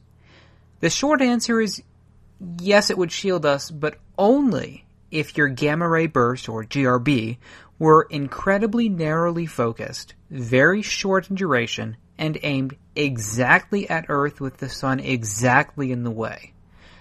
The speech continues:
The inner parts of the sun are dense enough to block gamma rays from getting to Earth.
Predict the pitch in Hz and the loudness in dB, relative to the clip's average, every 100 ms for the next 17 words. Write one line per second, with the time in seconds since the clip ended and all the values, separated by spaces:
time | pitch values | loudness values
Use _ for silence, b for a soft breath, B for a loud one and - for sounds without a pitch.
0 | b - 143 190 240 254 226 208 196 190 | b -4 0 2 2 2 2 0 -4 -4
1 | - 170 165 - 165 190 175 151 147 - | -4 -4 -4 2 4 4 2 -2 -2 -4
2 | 147 135 - 131 131 123 120 139 139 135 | -4 -4 -8 -6 -2 -2 -4 -4 -2 0
3 | 120 120 117 131 120 110 113 - 160 143 | 0 0 -4 -8 -6 -8 -10 -2 2 2
4 | - - | 0 -20